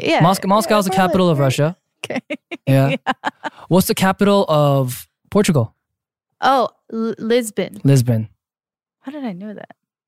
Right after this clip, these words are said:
Speaker 2: How did you know that?
Speaker 1: I be knowing things. <laughs>
Speaker 2: I only know that 'cause I went on tour there.
Speaker 1: Oh, really?
Speaker 2: Yeah.
Speaker 1: I've never been there. Okay.
Speaker 2: But,
Speaker 1: Well,
Speaker 2: um,
Speaker 1: that's beautiful.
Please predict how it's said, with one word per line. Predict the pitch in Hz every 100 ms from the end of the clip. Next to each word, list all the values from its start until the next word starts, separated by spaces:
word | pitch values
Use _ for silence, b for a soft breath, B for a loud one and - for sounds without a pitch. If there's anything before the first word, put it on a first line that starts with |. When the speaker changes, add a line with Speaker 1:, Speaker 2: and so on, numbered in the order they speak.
| -
Speaker 2:
How | 107
did | - 160 143
you |
know | 110 107
that? | 107 - b b _
Speaker 1:
I | 311
be | 339 381
knowing | 320 254 285 262
things. | 233 214 226 -
<laughs> | 214 -
Speaker 2:
I | 175
only | 170
know | 160
that | 147
'cause | 143
I |
went | 131 127
on |
tour | 113 127
there. | 117 113
Speaker 1:
Oh, | 220 220 208 208
really? | 214 226 247
Speaker 2:
Yeah. | 247
Speaker 1:
I've |
never | 240 220 208
been | 196
there. | 190 196 b b b _
Okay. | 285 339 277 285 _ _
Speaker 2:
But, | 151
Speaker 1:
Well, | 156 151 143
Speaker 2:
um, | 135
Speaker 1:
that's | 131 -
beautiful. | - 262 302 320 - 208 208